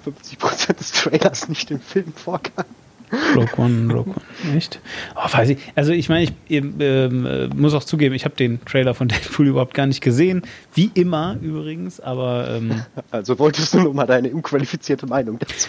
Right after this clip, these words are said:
Speaker 2: Nee,
Speaker 1: abgeben?
Speaker 2: tatsächlich, tatsächlich ist das, ist das nämlich Butts sehr qualifizierte Meinung und der weiß sowas, weil der ist nämlich, äh, der macht das beruflich. Äh, das Wissen.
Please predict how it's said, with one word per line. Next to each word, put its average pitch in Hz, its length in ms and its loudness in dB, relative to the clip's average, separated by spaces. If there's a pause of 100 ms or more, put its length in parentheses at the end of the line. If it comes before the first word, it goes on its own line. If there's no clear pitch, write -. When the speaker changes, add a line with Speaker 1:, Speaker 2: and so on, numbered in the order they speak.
(120)
Speaker 2:
Nee, 277 120 4
Speaker 1:
abgeben? 175 180 4
Speaker 2:
tatsächlich, 185 540 2
tatsächlich 170 480 0
ist 156 200 -2
das, 139 220 0
ist - 220 -6
das 143 120 0
nämlich 120 260 0
Butts - 320 -2
sehr 127 280 2
qualifizierte 123 600 0
Meinung 104 300 -2
und 113 120 -2
der 117 140 2
weiß 196 240 4
sowas, - 320 -4
weil 110 100 4
der 104 140 0
ist 113 100 -2
nämlich, 135 320 2
äh, 147 100 4
der 156 120 2
macht 160 140 2
das 175 100 2
beruflich. - 380 0 (1000)
Äh, - 220 0
das 123 240 2
Wissen. - 240 -2